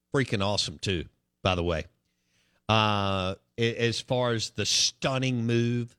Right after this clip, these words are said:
from Southern, for Southern Cal and U C L A to make the move to the Big Ten. Well, Andy Staples did a great job breaking out,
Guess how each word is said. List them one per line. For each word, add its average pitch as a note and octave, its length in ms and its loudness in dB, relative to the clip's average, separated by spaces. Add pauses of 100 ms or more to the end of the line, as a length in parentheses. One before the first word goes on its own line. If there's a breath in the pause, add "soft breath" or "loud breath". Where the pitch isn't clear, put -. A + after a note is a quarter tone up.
(420)
from G#2 160 2
Southern, A#2 420 0 (380)
for A2 100 4
Southern A#2+ 380 2
Cal A#2 300 2
and G#2 100 -4
U A2+ 100 -4
C - 180 -2
L G#2 160 2
A G#2+ 260 4
to - 160 -6
make G#2 260 0
the G#2+ 80 -4
move G#2 480 2
to G2 520 2 (520)
the G#2+ 80 4
Big A2+ 220 6
Ten. A#2 340 0 (600)
Well, D3+ 360 4 (720)
Andy G3+ 280 4
Staples D3 500 0
did B2 160 0
a A#2 60 0
great A2+ 320 0
job A2 420 0
breaking A2+ 460 -2
out, G2+ 420 -2